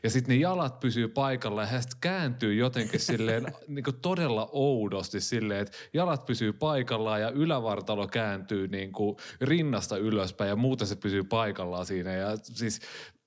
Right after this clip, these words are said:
yrittää jonnekin tiirata, että mitä se Stephen Miller on sinne puheeseen kirjoittanut. <laughs> Ja sisällön puolesta siis Stephen Miller, tää tämmönen, miksi hän tää nyt voisi sanoa,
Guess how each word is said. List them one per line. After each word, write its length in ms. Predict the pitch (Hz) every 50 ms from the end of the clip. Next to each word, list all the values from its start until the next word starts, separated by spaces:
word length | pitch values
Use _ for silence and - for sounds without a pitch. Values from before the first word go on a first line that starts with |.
| _ _ -
yrittää 300 | 151 147 147 143 147 151
jonnekin 300 | 143 147 143 - 139 123
tiirata, 440 | - 156 151 143 135 123 123 127 123
että 180 | 123 123 135
mitä 240 | 135 143 151 - 143
se 100 | 120 123
Stephen 460 | 117 - - 156 147 143 139 120 110
Miller 480 | 107 110 117 127 131 120 113 104 101 98
on 180 | 101 104 101 92
sinne 240 | - 110 104 104
puheeseen 800 | 101 - - 143 139 110 123 117 104 98 92 - 95 92 87 82 -
kirjoittanut. 840 | - 180 180 151 135 120 110 107 - - - 110 101 101 104 98 98
<laughs> 40 | - - - - - - - - 214 - - - 175 -
Ja 180 | 151 147 139 160 - -
sisällön 600 | - - 208 190 - 202 185 160 147 131 123 123
puolesta 480 | 143 151 143 135 123 120 113 - 135
siis 200 | 120 - 131 120
Stephen 420 | - - - 175 165 147 143 131 123
Miller, 480 | 127 131 139 139 120 113 104 101 98
tää 300 | 95 - 107 104 104 107 117 127 - - - 165 135 120
tämmönen, 560 | - 135 127 127 127 120 117 120 117 117 113 - - - - - _ _ _ _ _ _ -
miksi 300 | 139 131 127 - - 170
hän 180 | 160 156 131
tää 160 | 117 117 110
nyt 140 | 110 104 -
voisi 240 | 113 101 98 95 -
sanoa, 460 | - 113 98 90 90 90 87 85 -